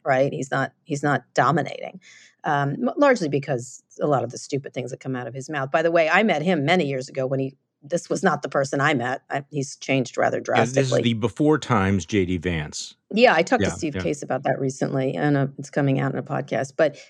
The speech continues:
Speaker 1: who, he worked for Steve Case, and let me just tell you, I don't know who that person is, the, the person who's speaking. But whatever, people evolve into whatever they wanna evolve into.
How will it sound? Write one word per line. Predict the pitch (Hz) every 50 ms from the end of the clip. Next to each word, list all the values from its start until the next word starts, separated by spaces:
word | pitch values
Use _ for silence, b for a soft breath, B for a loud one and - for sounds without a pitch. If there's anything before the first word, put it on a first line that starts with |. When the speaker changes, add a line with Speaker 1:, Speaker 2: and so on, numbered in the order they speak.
| B -
Speaker 1:
who, | 165
he | 165 190 214
worked | 196 185 180 185 -
for | 139
Steve | 139 - - 95 117
Case, | - 180 139 131 120 -
and | - - -
let | 165 160
me | 160 139
just | 127 120 - -
tell | 151 135 127 120
you, | 117 120 120 - -
I | - 143 156
don't | 147 143 139
know | 143 123 107
who | 156 151
that | 139 123 87 - -
person | - - - - - - -
is, | - - - - - - _ -
the, | 143 143
the | 147 139
person | 139 - 131 120 - - 160
who's | - - 139 -
speaking. | - - - - 220 226 277
But | 453
whatever, | 440 427 208 165 180 196 180
people | 226 214 226 208 220
evolve | 208 175 147 139 143 151 151
into | 147 147 143 139 147 143 139
whatever | - 139 139 139 135 143 135
they | 131 131
wanna | 127 131 143 139
evolve | - - - - 139 -
into. | 139 139 - 131 117